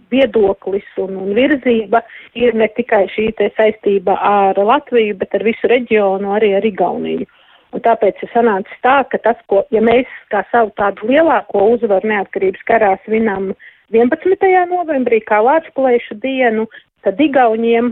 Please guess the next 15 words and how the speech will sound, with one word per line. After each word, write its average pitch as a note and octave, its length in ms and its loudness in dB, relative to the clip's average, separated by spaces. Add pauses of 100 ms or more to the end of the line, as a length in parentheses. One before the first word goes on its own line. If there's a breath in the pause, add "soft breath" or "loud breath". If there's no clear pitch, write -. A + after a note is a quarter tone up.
(160)
kā G3+ 240 -4
šis G#3+ 240 -10
te A#3 140 0 (340 soft breath)
tāds F#3+ 240 -4
nozīmīgākais, G#3 1040 0 (160)
nozīmīgākā G#3 720 0
uzvara A#3 400 0 (240)
cīņā A#3 320 0
par G#3 160 -2
viņu D4+ 240 2
neatkarību A3 720 -2
ir - 100 -16
tieši A#3+ 320 0
šī G#3 120 -6 (120)
uzvara G3+ 320 0